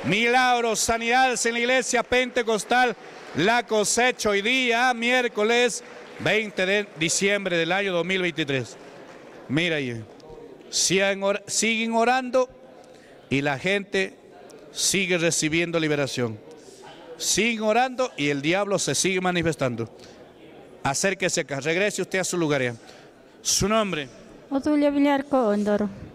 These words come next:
Speaker 1: Ya se sanó hoy día, miércoles veinte de diciembre del año dos mil veintitrés. ¿De qué sanó? Llegando a la iglesia pentecostal La Cosecha, aquí en Cajamarca.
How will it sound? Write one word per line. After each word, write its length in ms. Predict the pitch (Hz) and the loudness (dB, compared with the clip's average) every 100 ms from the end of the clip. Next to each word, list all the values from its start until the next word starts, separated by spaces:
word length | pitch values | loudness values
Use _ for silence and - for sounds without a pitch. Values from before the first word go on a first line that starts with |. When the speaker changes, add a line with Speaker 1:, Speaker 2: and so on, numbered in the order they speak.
| - | -14
Speaker 1:
Ya 160 | 139 165 | -6 -4
se 160 | 180 170 | -2 0
sanó 340 | 180 185 202 | 0 0 0
hoy 100 | 196 | 0
día, 220 | 202 202 | -2 -2
miércoles 580 | 196 208 208 202 180 143 | -2 -2 -2 0 -2 0
veinte 340 | 180 196 190 | -2 -2 -2
de 280 | 185 190 185 - - - | 2 2 0 -4 -20 -16
diciembre 640 | - 175 - 196 202 190 175 | -4 -2 0 0 -2 -2 0
del 140 | 170 | 0
año 160 | 190 190 | 0 0
dos 120 | 190 | 0
mil 160 | 196 196 | 0 0
veintitrés. 440 | 185 185 175 175 | -2 -2 0 0
¿De 100 | 165 | 0
qué 140 | 202 | 0
sanó? 420 | 190 196 196 214 185 - - - - | 0 0 2 0 -2 -14 -20 -20 -4
Llegando 360 | 139 185 196 196 | -2 0 0 0
a 40 | |
la 60 | 190 | 0
iglesia 360 | 202 185 185 | 0 0 -2
pentecostal 560 | 185 196 190 185 185 196 | -2 -2 0 0 0 0
La 80 | 185 | 0
Cosecha, 420 | 190 196 190 190 | 0 0 0 -2
aquí 140 | 202 | -2
en 80 | 202 | -2
Cajamarca. 720 | 208 190 202 202 156 151 | -2 -2 0 0 0 -2